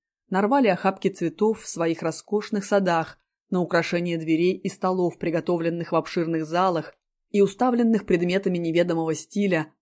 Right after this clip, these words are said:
архаическими памятниками тоже угасшего мира, прибывшими с первыми законодателями на эту теперь умиравшую землю. Особенно замечателен был стол для высших магов.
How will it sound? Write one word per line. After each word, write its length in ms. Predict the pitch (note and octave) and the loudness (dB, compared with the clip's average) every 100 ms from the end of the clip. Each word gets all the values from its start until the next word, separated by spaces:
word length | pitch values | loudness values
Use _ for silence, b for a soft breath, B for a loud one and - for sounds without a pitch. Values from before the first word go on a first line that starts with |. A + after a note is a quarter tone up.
| _ | _
архаическими 720 | G3 F#3 A3 C#4 G#3 - F#3 | -2 4 6 6 2 -2 -2
памятниками 680 | E3+ F#3 G#3 F#3 F3 E3+ F3 | 0 0 0 0 -4 -2 -4
тоже 340 | E3+ B3 F#3+ E3 | 0 0 2 0
угасшего 560 | E3+ F3 E3 - E3+ | 2 0 0 -2 -2
мира, 480 | E3+ F#3+ F#3+ D#3+ - _ _ | -2 0 2 0 -6 _ _
прибывшими 520 | F3 F#3 E3+ - F3+ | 0 2 2 0 -6
с 120 | E3 | -6
первыми 420 | - G3+ G#3 G#3+ G#3 | -2 -2 0 0 -2
законодателями 960 | F#3 E3+ E3+ E3 F3 E3 E3+ E3 - - | -2 -2 0 -2 -2 -2 -2 -2 -6 -6
на 220 | D#3 D#3+ | -4 -2
эту 160 | D#3+ | -4
теперь 320 | D3+ E3 D#3+ - | -8 -4 -4 -4
умиравшую 580 | F3 E3 D#3+ D#3 - F3 | -6 -2 -2 -4 -4 -4
землю. 600 | D#3+ E3+ D#3 D3+ C#3 - _ _ _ _ _ _ | -4 -4 -4 -4 -8 -12 _ _ _ _ _ _
Особенно 500 | F3 - B3+ A3+ A3+ | -8 0 2 2 2
замечателен 800 | G#3 G#3 G3 G3 A#3+ A#3+ A#3+ A#3+ F3+ | 2 0 0 0 0 0 2 2 2
был 200 | F#3 F3+ | 0 -2
стол 340 | - G3 G3 | -4 -2 0
для 180 | G3 G3+ | 2 2
высших 520 | G3 F#3 - E3+ - | 0 -2 -4 -4 -2
магов. 480 | E3 D#3 D3 - | 0 0 -4 -10